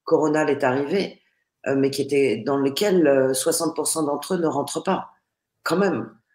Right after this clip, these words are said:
Euh, et il y a quelque temps, je sais plus sur quel magazine économique c'était, j'avais lu, euh, il y a, en deux mille dix-sept, deux mille dix-huit, que on, en deux mille vingt-quatre,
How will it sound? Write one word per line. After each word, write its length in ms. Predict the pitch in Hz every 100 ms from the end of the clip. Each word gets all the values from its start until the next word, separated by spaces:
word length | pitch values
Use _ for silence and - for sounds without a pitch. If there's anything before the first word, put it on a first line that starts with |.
| _ -
Euh, 600 | 117 127 123 123 113 98 - -
et 160 | 151 143
il 60 |
y 100 | 139
a 80 | 147
quelque 560 | - 156 156 - - 160
temps, 760 | 156 - 202 196 202 202 208 202
je 160 | -
sais 160 | - -
plus 180 | 165 180
sur 200 | - -
quel 160 | 160 139
magazine 400 | 135 139 151 139
économique 460 | 151 139 135 135
c'était, 400 | - 131 165 170
j'avais 260 | 139 135 135
lu, 340 | 151 185 - _ - _ _ _ _ -
euh, 160 | 135 135
il 60 |
y 40 | 135
a, 160 | 117 117 180 -
en 140 | - 147
deux 100 | 160
mille 160 | 175
dix-sept, 380 | 156 160 165 147
deux 80 | 151
mille 160 | 156 135
dix-huit, 520 | 147 123 139 147 - - _ _ _ -
que 420 | 170 170 165 - -
on, 400 | 170 170 170 - -
en 240 | 147 143
deux 120 | 135
mille 240 | 185 190 151
vingt-quatre, 1000 | 160 151 151 160 156 - - - -